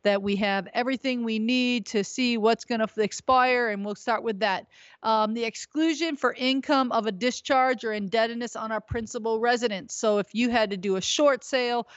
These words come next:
on your principal residence or, um, something along those lines, um, or you renegotiated your mortgage and you ended up getting it reduced, it normally would become income because of the money that you put in your pocket.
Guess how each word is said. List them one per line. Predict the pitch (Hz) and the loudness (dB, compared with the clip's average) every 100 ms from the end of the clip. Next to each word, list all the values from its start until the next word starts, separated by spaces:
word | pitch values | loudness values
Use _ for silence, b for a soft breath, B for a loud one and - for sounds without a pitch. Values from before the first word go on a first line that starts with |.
| B - | B -2
on | 220 | 0
your | 208 | 0
principal | 185 - 247 226 240 214 | -4 -4 -4 -4 -4 -2
residence | 190 240 233 233 226 220 | 2 2 2 -4 -6 -6
or, | 202 196 196 - | -4 -2 -4 -4
um, | 208 190 190 185 b b - | -2 0 -2 -4 b b -6
something | 247 208 226 | -4 -2 -2
along | 208 214 214 208 | 2 2 2 2
those | 202 196 | 0 -2
lines, | 214 240 247 247 233 - b b - | 2 4 6 4 0 -6 b b -6
um, | 202 190 180 175 _ _ _ | -2 -2 -4 -10 _ _ _
or | 226 214 202 214 | 0 2 2 -2
you | 196 | 0
renegotiated | 202 226 214 208 220 - 226 208 196 196 | 4 6 6 6 4 4 2 2 0 -4
your | 196 | -2
mortgage | 196 254 262 247 208 | 4 4 4 0 -4
and | 208 196 | -6 -8
you | 196 | -8
ended | 208 208 202 | -6 -4 -2
up | 190 | -4
getting | - 202 202 | -4 -4 -4
it | 190 | -4
reduced, | 190 175 240 254 262 - - b b b | -4 -2 0 2 0 -4 -14 b b b
it | - 202 | -2 0
normally | 196 208 208 202 | 0 0 2 0
would | 190 | 0
become | 190 - 190 - | 0 0 0 2
income | 247 240 226 233 | 2 4 4 2
because | 214 196 190 | 0 -2 -4
of | 196 | -2
the | 190 | -2
money | 180 202 196 | 2 2 2
that | 190 | 0
you | 214 180 | -2 0
put | 202 | 2
in | 190 190 | 2 -2
your | |
pocket. | 185 233 233 233 220 - | 0 2 2 2 0 0